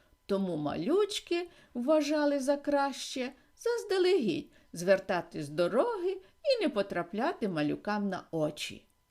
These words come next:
За це багато малюків називали малючок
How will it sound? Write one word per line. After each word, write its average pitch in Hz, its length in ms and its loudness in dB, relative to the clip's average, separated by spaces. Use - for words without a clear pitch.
За - 180 -6
це 330 420 0
багато 165 460 -4
малюків 165 720 -2
називали 180 640 0
малючок 311 800 0